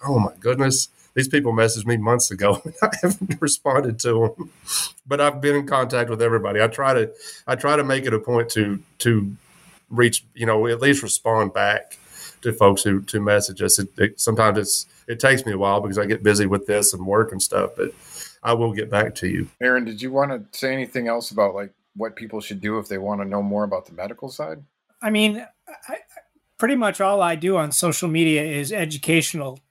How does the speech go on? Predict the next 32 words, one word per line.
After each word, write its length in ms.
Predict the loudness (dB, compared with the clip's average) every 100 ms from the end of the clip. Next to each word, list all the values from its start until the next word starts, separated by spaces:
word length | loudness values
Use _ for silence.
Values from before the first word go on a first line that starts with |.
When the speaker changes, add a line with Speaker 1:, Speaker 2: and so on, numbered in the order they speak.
| -8
Speaker 3:
type 260 | -6 -4
stuff. 440 | -2 -2 -2 -2 -2
So, 400 | 2 2 0 -6 _ _ _ _
I 40 | 0
mean, 120 | 0
I 80 | 0
can 140 | -2
plug 260 | 0 2 4
it 80 |
if 120 | 2 0
you 60 |
don't 200 | 0 0
mind. 340 | 2 2 2 -2
The, 300 | -8 -10 -16 _
the, 400 | -18 -10 -10 -10 -4
probably 380 | 0 0 0 0
the 100 | 2
most 360 | 2 2 2 -2
as 140 | -2
far 220 | 2 2
as, 220 | 0 -4 -8 -8
as 240 | -6 -2
medical 580 | 0 2 2 0 -6 -10 -20 -10
is 160 | -8 -4
concerned, 600 | 0 2 2 0 -4 -14 _ _ _ _ _ _ -2
um, 380 | 2 2 -2
would 220 | -4 -4 0
be 160 | 0
a 40 | 0
group 320 | 0 -2 0
on 180 | -2 -2
Facebook 680 | -2 0 0 0 -2 -2